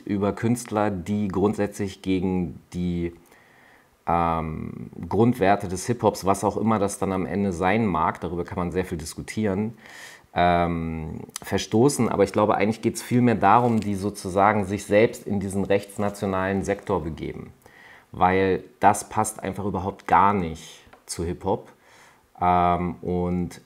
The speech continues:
wer das aktiv macht und sich nicht davon distanziert, der hat für mich auf Hip-Hop-Plattformen auch nichts zu suchen.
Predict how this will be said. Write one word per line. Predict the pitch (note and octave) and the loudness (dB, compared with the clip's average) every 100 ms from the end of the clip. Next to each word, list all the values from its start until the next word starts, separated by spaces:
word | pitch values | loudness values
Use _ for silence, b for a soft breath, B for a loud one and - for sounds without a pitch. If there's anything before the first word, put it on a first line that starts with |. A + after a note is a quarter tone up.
| - | -2
wer | G2+ | 0
das | A2 A2 | 2 0
aktiv | A2 - - G#2 G#2+ | -4 -6 -6 -4 2
macht | A2+ - G2 | 2 2 -4
und | F#2 | -6
sich | F#2+ G2+ | -6 -6
nicht | G2 | -4
davon | G#2 G2 G2+ | -4 -2 -2
distanziert, | G2+ G2 G2+ G2 - B2 B2 G#2+ - - - | -2 -2 -2 -4 -4 0 2 2 0 -6 0
der | G2 | 2
hat | F#2+ A2 - - _ _ _ _ | 2 0 -4 -20 _ _ _ _
für | - - G2 | -12 -4 2
mich | A2 D#3 - | 2 2 -2
auf | G#2 - | -6 -4
Hip-Hop-Plattformen | B2+ A#2 G#2 A2 G#2 - G2+ F#2+ | -6 -4 -4 -4 -4 -2 -2 -2
auch | - F2 | -4 -4
nichts | G2 G2 - - | -6 -8 -12 -18
zu | - F2 | -12 -8
suchen. | G2+ A2 F#2 G#2+ B2+ | -6 -6 -4 -6 -8